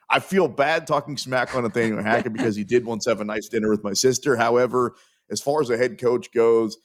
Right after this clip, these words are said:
it just, I couldn't. You wanna talk about making bad offseason decisions?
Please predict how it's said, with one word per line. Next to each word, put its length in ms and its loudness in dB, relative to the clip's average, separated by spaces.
it 260 0
just, 380 -2
I 140 -6
couldn't. 300 2
You 100 0
wanna 100 2
talk 120 2
about 160 0
making 340 -2
bad 320 0
offseason 640 -2
decisions? 680 -2